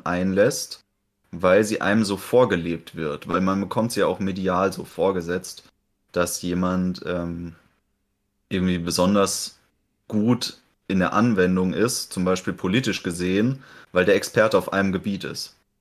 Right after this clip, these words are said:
Also jetzt so ein Gesundheitsminister, der der Experte im Gesundheitsbereich ist, der mag dann vielleicht besonders gut darin sein, irgendwelche, ähm,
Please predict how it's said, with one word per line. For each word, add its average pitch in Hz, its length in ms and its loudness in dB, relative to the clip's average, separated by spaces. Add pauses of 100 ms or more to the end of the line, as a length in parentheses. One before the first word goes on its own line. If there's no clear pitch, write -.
(1200)
Also 92 160 -2
jetzt 90 220 -2
so 98 160 0
ein 92 120 -2
Gesundheitsminister, 107 960 0
der 92 300 2
der 90 240 0
Experte 101 800 0
im 92 380 -4 (180)
Gesundheitsbereich 104 840 0
ist, 113 240 -4 (560)
der 87 80 4
mag 101 300 2
dann 104 280 2
vielleicht 101 640 0
besonders 104 520 -4
gut 160 180 -4
darin 95 320 2
sein, 101 540 0
irgendwelche, 95 960 0
ähm, 90 480 -4